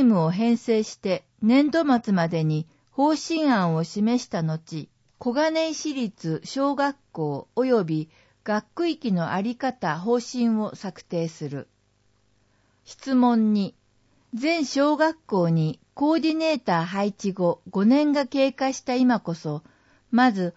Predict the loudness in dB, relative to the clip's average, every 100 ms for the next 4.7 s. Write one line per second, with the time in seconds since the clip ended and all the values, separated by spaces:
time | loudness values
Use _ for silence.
0 | _ _ _ 0 2 2 2 0 -2 -2
1 | -2 -2 -4 -4 -4 -4 -6 -2 0 0
2 | 0 -2 -4 -8 -8 -8 -6 -2 -2 -2
3 | -4 -4 -8 -4 -2 0 0 0 0 -2
4 | -2 -2 0 0 -2 -6 -6